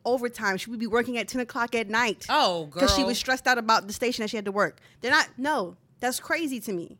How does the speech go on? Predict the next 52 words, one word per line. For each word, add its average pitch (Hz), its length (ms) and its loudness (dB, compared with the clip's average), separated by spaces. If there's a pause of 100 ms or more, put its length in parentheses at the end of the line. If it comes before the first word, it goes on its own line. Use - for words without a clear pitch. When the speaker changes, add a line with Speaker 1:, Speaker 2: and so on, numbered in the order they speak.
(160)
Speaker 2:
Mm. 160 400 -10
Speaker 1:
They 247 100 2
was 294 160 0
calling 294 380 -2
her, 254 240 -4
they 247 100 -2
was 330 140 -10
calling 339 400 -4
her 190 400 0 (500)
on 294 160 4
the 277 60 4
weekends. 269 460 0
Speaker 2:
That 240 60 2
Speaker 1:
And 254 60 -2
Speaker 2:
she - 60 -2
Speaker 1:
how - 80 2
Speaker 2:
allowed, 165 320 0
Speaker 1:
on, - 100 -6
Speaker 2:
yeah. 156 220 -8
Speaker 1:
yes. 240 480 -6 (200)
They 240 100 -2
was, 233 180 -6 (160)
she - 180 -4
allowed 240 300 6
them 262 140 0
to - 120 2
overstep 247 480 2
boundaries, 226 440 0
and 208 80 -6
they 196 80 -4
kept 262 400 -2
overstepping 220 540 -2
the 202 60 -2
boundaries. 185 600 -6 (180)
Create 277 380 -2
those 254 160 2
hard, 233 240 4 (240)
create 254 320 2
those 262 160 4
hard 247 240 4
boundaries 214 480 0
and 180 160 -8
keep - 300 -6
them. - 220 -12 (200)
Speaker 2:
Mm-mm. 139 280 -12
Speaker 1:
Your 226 140 4
mental 247 280 -2
health 226 180 -2
is 202 120 0
so 226 280 0
important. 247 600 -4
Speaker 2:
Girl. 131 520 -14